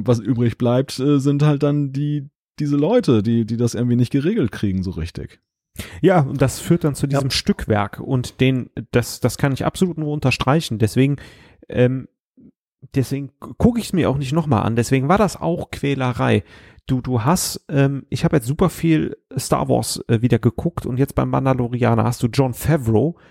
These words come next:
Speaker 2: der, äh, der Iron Man hochgezogen hat, äh, ziemlich geil gemacht.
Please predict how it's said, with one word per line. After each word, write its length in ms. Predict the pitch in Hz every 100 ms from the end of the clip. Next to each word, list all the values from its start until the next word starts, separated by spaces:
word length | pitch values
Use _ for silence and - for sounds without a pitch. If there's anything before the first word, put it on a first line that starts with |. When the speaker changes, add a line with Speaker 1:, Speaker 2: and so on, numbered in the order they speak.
| _ _ _
Speaker 2:
der, 400 | 131 120 117 -
äh, 180 | 117 117
der 240 | 120 113 -
Iron 360 | 151 160 123
Man 260 | 117 110 104
hochgezogen 800 | 110 107 - - - 104 95 98
hat, 260 | 104 - - -
äh, 260 | 120 113 - _
ziemlich 580 | - - 196 190 127 -
geil 240 | 98 101
gemacht. 460 | 98 101 107 - -